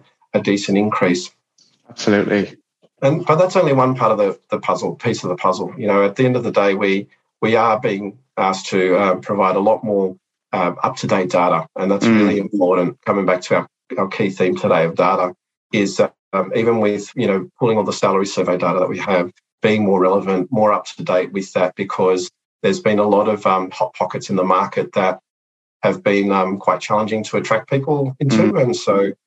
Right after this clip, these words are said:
Speaker 1: our role is to constantly look at different ways that we can source information that will help our leaders to then make decisions on,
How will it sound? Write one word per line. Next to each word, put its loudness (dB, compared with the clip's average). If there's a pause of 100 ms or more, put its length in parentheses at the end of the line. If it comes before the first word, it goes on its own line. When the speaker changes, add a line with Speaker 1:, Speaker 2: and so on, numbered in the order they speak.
(220)
Speaker 1:
our 4
role 2
is -4
to 0
constantly -2
look -2
at 0
different -4
ways 2
that -2
we 0
can -4
source -2
information 0
that 0
will 0
help 0
our 4
leaders 0
to -12
then 0
make 0
decisions -4
on, -2